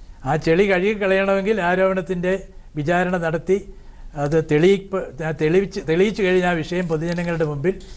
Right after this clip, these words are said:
കഴിയുന്നതും പെട്ടെന്ന് അവതരിപ്പിക്കേണ്ട ഒരു ബാധ്യത സർക്കാരിനുണ്ട്. ആ ബാധ്യത നിറവേറ്റാത്തിടത്തോളം കാലം ജനങ്ങളുടെ കണ്ണിൽ യു ഡി എഫ് സർക്കാർ അഴിമതി ചെയ്യുന്ന സർക്കാർ എന്നുള്ള ഒരു വിചാരമാണ് മനസ്സിലുള്ളത്. മുഖ്യമന്ത്രി എന്ത്, എന്ത്,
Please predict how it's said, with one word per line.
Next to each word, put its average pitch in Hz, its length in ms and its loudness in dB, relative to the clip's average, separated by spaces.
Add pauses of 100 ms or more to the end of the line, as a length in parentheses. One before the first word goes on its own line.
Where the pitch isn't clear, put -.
(160)
കഴിയുന്നതും 160 500 2
പെട്ടെന്ന് 156 360 -2
അവതരിപ്പിക്കേണ്ട 147 640 0
ഒരു 139 140 -2
ബാധ്യത 131 400 -2
സർക്കാരിനുണ്ട്. 123 920 -6 (460)
ആ 160 240 4
ബാധ്യത 185 540 0
നിറവേറ്റാത്തിടത്തോളം 180 1400 0
കാലം 127 240 0 (240)
ജനങ്ങളുടെ 214 440 2
കണ്ണിൽ 185 400 0 (680)
യു 196 100 6
ഡി 214 100 2
എഫ് 220 160 4
സർക്കാർ 208 380 0
അഴിമതി 220 540 0 (400)
ചെയ്യുന്ന 214 320 2
സർക്കാർ 208 400 0
എന്നുള്ള 202 280 -2
ഒരു 196 140 2
വിചാരമാണ് 196 580 0
മനസ്സിലുള്ളത്. 185 640 -2 (220)
മുഖ്യമന്ത്രി 208 500 2
എന്ത്, 185 220 -2
എന്ത്, 190 360 2